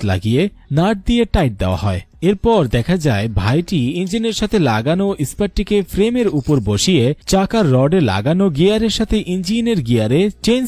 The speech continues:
সিস্টেমে করে দেয়। এরপর চেইনটি পর্যাপ্ত পরিমাণ টান টান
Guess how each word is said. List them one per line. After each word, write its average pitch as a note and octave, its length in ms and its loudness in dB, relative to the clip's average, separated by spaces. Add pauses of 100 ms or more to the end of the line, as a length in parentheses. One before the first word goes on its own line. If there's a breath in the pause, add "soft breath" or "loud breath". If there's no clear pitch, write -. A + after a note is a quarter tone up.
সিস্টেমে B2+ 420 0
করে G2+ 240 0
দেয়। F#2 140 -2 (220)
এরপর A3 280 2 (140)
চেইনটি A#3 300 0 (140)
পর্যাপ্ত A#3+ 420 0 (140)
পরিমাণ C3 280 0 (120)
টান F3 160 0 (100)
টান A2 120 0